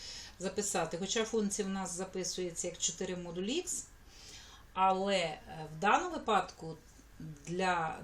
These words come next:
даної частини ікс, е, більше нуля,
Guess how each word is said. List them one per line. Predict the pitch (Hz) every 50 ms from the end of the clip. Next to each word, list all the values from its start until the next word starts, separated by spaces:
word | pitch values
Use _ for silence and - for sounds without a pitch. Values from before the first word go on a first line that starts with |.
| 156 147
даної | 170 170 196 240 285 302 302 277 262 220 208
частини | - - 208 - - - - - 175 165 156 156 151 147 - -
ікс, | 208 240 311 302 - - - - - -
е, | - 170 165 165 165 160 160 156 156
більше | 156 208 220 208 - - 240 233 233 147 - - - - - - -
нуля, | 214 240 226 185 143